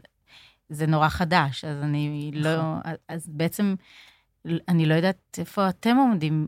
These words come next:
Speaker 1: מולם. הם בכלל משתפים כרגע?
Speaker 2: קיבלנו החלטה קצת לפני חזרתם, שהפוקוס יישאר, אה, עבור המשפחות שממשיכות להמתין. אה, כי בסופו של דבר אין לנו משאבים, אה, המשאבים שלנו הם מוגבלים.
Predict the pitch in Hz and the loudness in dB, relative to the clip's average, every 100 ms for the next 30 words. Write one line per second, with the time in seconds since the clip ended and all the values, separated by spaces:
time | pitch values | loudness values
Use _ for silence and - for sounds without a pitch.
0 | 165 151 151 147 139 139 - _ _ 165 | -2 -2 0 0 0 -4 -10 _ _ -4
1 | 156 - 160 156 - - 165 - 156 - | -2 -2 -2 -4 -6 -10 -10 -10 -12 -12
2 | - 196 220 269 277 269 294 - _ _ | -6 -4 -4 -6 -6 -6 -8 -10 _ _
3 | _ _ _ - 185 208 226 214 - 170 | _ _ _ -8 -2 0 0 -2 -4 -6
4 | - 190 175 - 165 180 - 170 - 170 | -2 -2 -2 -6 -8 -8 -6 -6 -4 -4
5 | 160 151 - 180 180 170 170 - 175 214 | -4 -4 -4 -2 0 -2 -4 -8 -8 -8
6 | 214 226 180 - 165 175 180 - _ _ | -6 -8 -10 -6 -4 -4 -6 -10 _ _
7 | _ _ _ _ - 151 147 - - 165 | _ _ _ _ -10 -8 -8 -10 -10 -8
8 | 175 180 160 - - - 214 - _ 170 | -6 -4 -6 -10 -12 -6 -6 -8 _ _
9 | - - 160 156 156 - 160 - - 170 | -16 -10 -8 -8 -10 -10 -8 -8 -8 -6
10 | 170 160 143 - 139 127 - _ _ _ | -4 -4 -4 -6 -8 -8 -10 _ _ _
11 | _ _ _ _ _ _ - 160 151 - | _ _ _ _ _ _ -8 -8 -8 -10
12 | 175 - 196 220 233 196 180 185 175 190 | -10 -8 -4 -2 -2 0 0 0 0 -2
13 | 180 160 131 - 147 160 165 160 151 151 | -2 -2 -4 -4 -4 -4 -4 -4 -4 -6
14 | 147 147 151 - - - 160 160 170 196 | -8 -8 -10 -12 -16 -12 -10 -10 -6 -6
15 | 180 180 156 151 147 135 143 143 139 | -4 -4 -2 -4 -6 -8 -8 -8 -8